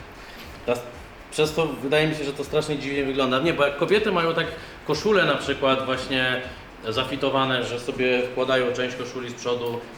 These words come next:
to moim zdaniem fajnie estetycznie wygląda. U mężczyzny, jak tak siebie przejrzałem, przynajmniej przy mojej sylwetce, gdzie jestem dosyć szeroki,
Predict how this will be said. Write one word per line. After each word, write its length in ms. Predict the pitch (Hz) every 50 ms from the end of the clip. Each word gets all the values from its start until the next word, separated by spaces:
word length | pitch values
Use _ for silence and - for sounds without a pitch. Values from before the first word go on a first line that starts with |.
| -
to 80 | - 104
moim 180 | 110 117 117
zdaniem 200 | 110 117 120 117
fajnie 280 | 117 123 120 117 120 120
estetycznie 420 | 117 - 120 120 120 - 127 123
wygląda. 560 | 120 113 117 123 123 123 123 135 143 151 156 - - - - - - - - -
U 80 | - 151
mężczyzny, 800 | 165 165 160 156 - 165 165 156 147 160 165 165 160 160 156 139
jak 160 | 139 139 131 -
tak 160 | 151 139 -
siebie 220 | - 147 147 147
przejrzałem, 480 | 143 - 147 143 139 143 143 143 139 135
przynajmniej 560 | 135 - 143 139 139 139 135 135 135 139 131
przy 160 | - - - 131
mojej 200 | 131 131 135 135
sylwetce, 480 | 131 127 127 131 135 135 135 - 135 123
gdzie 140 | 113 127
jestem 340 | 123 120 120 120 120 120 117
dosyć 300 | 117 120 120 120 113 113
szeroki, 520 | - 127 120 123 120 117 - 139 139 147